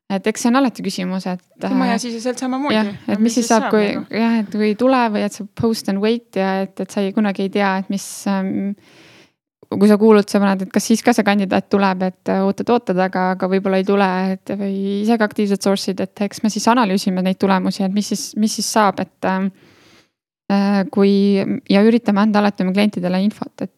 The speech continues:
Speaker 1: äh, kui on mingid põhjused, et kandidaat ei tule või kandidaat ei ole huvitatud, et siis seal taga on ju mingi põhjus, et, äh, ja nad suhtlevad meiega ja me saame mingi info kätte, et seda siis kliendile edastada, et teha mingid vastavad korrektuurid, kas profiilis, äh, oot-, nagu pakkumistes, äh,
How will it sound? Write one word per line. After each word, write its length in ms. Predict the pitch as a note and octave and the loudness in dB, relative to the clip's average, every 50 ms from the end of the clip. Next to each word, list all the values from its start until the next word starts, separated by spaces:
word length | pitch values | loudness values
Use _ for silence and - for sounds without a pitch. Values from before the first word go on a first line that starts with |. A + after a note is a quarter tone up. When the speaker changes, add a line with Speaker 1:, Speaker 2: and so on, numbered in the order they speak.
| - F3 | -4 -2
Speaker 1:
äh, 140 | F3 F3+ F3 F3+ | 0 0 0 -2
kui 200 | - F#3+ F#3 - | -2 -2 0 0
on 80 | F#3 G3 | 2 2
mingid 160 | G#3 G#3 G3 - | 0 0 2 2
põhjused, 460 | G#3+ A#3 A3+ G#3 G3 - F#3+ F3+ F#3+ | 2 4 4 2 0 0 -2 -2 -2
et 160 | F#3 F3+ - | -4 -2 -2
kandidaat 400 | F#3 G3+ G3 F#3+ G3 F#3+ F3+ - | -2 -2 0 -2 -2 -4 -4 -4
ei 80 | F#3 F#3 | -2 0
tule 220 | G#3 A#3 B3+ A#3 G#3 G3+ | 2 2 2 2 2 0
või 60 | F#3 F#3+ | 0 -2
kandidaat 240 | F#3+ F#3 F3+ F#3 | -2 -4 -4 -6
ei 160 | F3+ - - F#3+ | -8 -6 -2 0
ole 80 | G#3 | 0
huvitatud, 480 | A#3+ B3 A3 - - G3 - F3+ G3 G#3+ | 0 0 -2 -4 -6 -10 -8 -8 -8 -8
et 160 | F#3+ - - | -10 -10 -12
siis 80 | - - - | -10 -8 -4
seal 100 | F#3+ G3+ | -2 -2
taga 220 | A3 A3 A3 G3 G3+ | -2 0 0 -2 -2
on 80 | G3 | -2
ju 60 | G3 F#3+ | -2 -2
mingi 160 | G3 F#3+ F#3 | -2 -2 0
põhjus, 380 | G#3 A3 G3+ - F#3 - - G3 | -2 -2 0 -2 -4 -4 -4 -8
et, 100 | F#3 _ - - - | -10 _ -8 -8 -8
äh, 80 | - - - - - - _ - | -8 -10 -16 -20 -20 -16 _ -4
ja 80 | G3+ | -4
nad 100 | G3 F#3+ | -2 -2
suhtlevad 380 | - B3 A#3 - G#3 F3+ E3+ F3+ | -2 -2 -2 -4 -6 -6 -6 -6
meiega 400 | F3 F3+ F#3+ F#3+ F#3+ - F#3+ F#3 | -6 -4 -4 -4 -6 -6 -4 -4
ja 80 | G3 F#3+ | -2 -2
me 80 | F#3 G3+ | -2 0
saame 220 | G#3+ G3+ F#3+ G3 | 0 0 0 0
mingi 320 | F#3+ G3+ G#3+ G3+ G3+ G3+ | 0 -2 -2 -2 0 -2
info 180 | G3+ G3 - G3 | -2 -2 -2 0
kätte, 320 | - G#3 G3+ _ - G3+ | 0 0 0 _ -6 -10
et 140 | F#3+ - - | -10 -8 -6
seda 160 | F#3+ F3+ F#3 | -6 -6 -6
siis 160 | F3+ - - - | -6 -8 -8 -6
kliendile 320 | - G3+ G3 G3 F3+ F3+ | -4 -4 -2 -2 -2 -2
edastada, 460 | F#3 - F#3+ - - F#3 F3+ F3+ F#3 F#3+ | -2 -4 -4 -6 -6 -8 -8 -6 -8 -6
et 80 | - | -4
teha 180 | - G#3 G#3+ G#3 G#3 | -2 0 0 2 2
mingid 240 | G#3+ A3 G#3+ G3 G#3 | 0 0 0 0 -2
vastavad 320 | G#3 - - F#3+ F3+ - | -2 -2 -4 -6 -4 -2
korrektuurid, 560 | - G3 - - - - - F3+ F3+ G3+ - | 0 0 0 -2 -4 -4 -4 -4 -4 -4 -6
kas 160 | - F#3+ - - | -8 -10 -8 -6
profiilis, 720 | - A3+ - - D4+ D#4+ D#4+ D4+ D4+ D4 D4 D4 - - _ _ - - - - - - - - _ _ _ _ | -6 -6 -4 -2 0 0 0 0 -2 -2 -2 -4 -6 -8 _ _ -20 -20 -20 -20 -20 -20 -20 -20 _ _ _ _
äh, 160 | - G#3 G3+ G#3 | -2 0 2 4
oot-, 260 | A#3+ C4+ C4+ - _ - | 4 2 2 0 _ -4
nagu 380 | G#3 G#3 - - G3+ G3+ G3+ G3 | -4 -2 -2 -2 -2 0 -2 0
pakkumistes, 840 | - B3 C4 - - - A3+ A3 A3 G#3+ - - G#3 G#3 - - - - G3+ | 2 0 0 0 0 0 0 0 0 -2 0 0 0 0 -2 -4 -8 -6 -4
äh, 260 | G3 G3 G3+ G3+ G3+ | -2 -2 -2 0 0